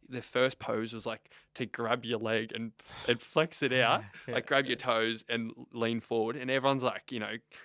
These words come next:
Speaker 1: getting down to their knee and stuff, like, or to the, grabbing their toe and, like, getting their
Speaker 2: I
Speaker 1: body
Speaker 2: wasn't <laughs>
Speaker 1: down.
Speaker 2: anywhere near the toe, but anyway.
Speaker 1: Dom had literally not moved from a right angle.
Speaker 2: <laughs>
Speaker 1: He
Speaker 2: Yeah.
Speaker 1: had his head,
Speaker 2: <laughs>
Speaker 1: he was trying that hard. He had his head down,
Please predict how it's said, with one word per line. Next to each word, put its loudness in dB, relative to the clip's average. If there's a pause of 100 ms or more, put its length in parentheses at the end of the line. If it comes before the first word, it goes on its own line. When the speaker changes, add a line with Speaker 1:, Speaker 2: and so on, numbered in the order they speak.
(120)
Speaker 1:
getting -2
down 6
to -8
their 4
knee 0
and -2
stuff, -4
like, -8
or 2
to -6
the, -4
grabbing 0
their 0
toe -2
and, -6
like, -12
getting -6
their -2
Speaker 2:
I -2
Speaker 1:
body 0
Speaker 2:
wasn't -2
<laughs> -
Speaker 1:
down. -2
Speaker 2:
anywhere 8
near 0
the -4
toe, -2
but 0
anyway. -6 (160)
Speaker 1:
Dom 0
had -4
literally 0
not 0
moved 0
from -2
a 2
right 6
angle. 0
Speaker 2:
<laughs> -2
Speaker 1:
He 2
Speaker 2:
Yeah. 8
Speaker 1:
had 8
his -2
head, 0 (220)
Speaker 2:
<laughs> -6
Speaker 1:
he -2
was 0
trying 2
that 4
hard. 2
He 4
had 4
his -4
head -4
down, -4